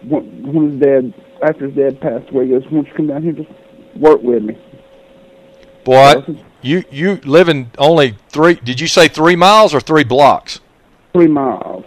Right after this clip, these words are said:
Speaker 2: Mm-hmm. I bet you don't have any white neighbors, do you?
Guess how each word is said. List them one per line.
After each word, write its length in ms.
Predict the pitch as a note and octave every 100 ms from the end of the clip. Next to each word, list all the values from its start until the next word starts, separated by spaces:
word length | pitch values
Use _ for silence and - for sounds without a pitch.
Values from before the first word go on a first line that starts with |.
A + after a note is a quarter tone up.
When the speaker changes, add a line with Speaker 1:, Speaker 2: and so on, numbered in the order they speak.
| - _
Speaker 2:
Mm-hmm. 280 | G#2+ G2 G#2 G#2 _ _ _ _ _ _ _
I 140 | - C#3+
bet 280 | F3+ D#3+ F#3
you 80 |
don't 180 | F3+ E3
have 200 | E3 D#3+
any 140 | D#3+ D3
white 300 | D3+ D#3+ C#3+
neighbors, 360 | F3+ D#3 G#2+
do 140 | G#2+ A2+
you? 180 | F2